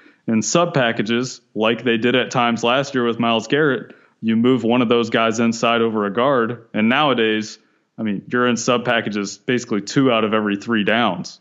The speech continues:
So those are starting football players for you. It's, you're starting basically three defensive ends in that situation.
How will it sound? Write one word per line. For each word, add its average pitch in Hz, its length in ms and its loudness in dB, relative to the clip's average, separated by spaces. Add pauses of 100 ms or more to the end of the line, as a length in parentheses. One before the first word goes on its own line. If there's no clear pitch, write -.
So 107 540 -2 (600)
those 151 240 -6
are 117 100 -6
starting 120 580 -4
football 101 380 -6
players 98 380 -6
for - 140 -16
you. 95 200 -10
It's, - 240 -14 (160)
you're 117 160 0
starting 131 480 2
basically 104 380 0
three 123 280 0
defensive 110 500 0
ends 113 280 2
in 90 100 -4
that 92 140 -4
situation. 95 720 -2